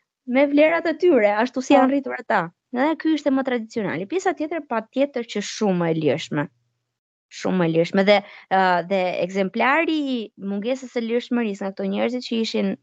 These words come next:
Speaker 1: shqiptar o shqiptar, që ishin
Speaker 2: Po.
Speaker 1: nga Shqipëria, është Ilda,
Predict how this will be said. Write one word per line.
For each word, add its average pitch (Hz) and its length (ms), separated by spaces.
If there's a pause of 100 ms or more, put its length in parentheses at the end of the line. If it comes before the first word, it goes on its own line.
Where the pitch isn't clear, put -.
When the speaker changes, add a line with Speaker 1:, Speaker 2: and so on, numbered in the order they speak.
(160)
Speaker 1:
shqiptar 233 440
o 262 80
shqiptar, 262 560 (120)
që - 120
ishin 208 160
Speaker 2:
Po. 285 160
Speaker 1:
nga 202 180
Shqipëria, 254 440 (380)
është 302 220
Ilda, 269 420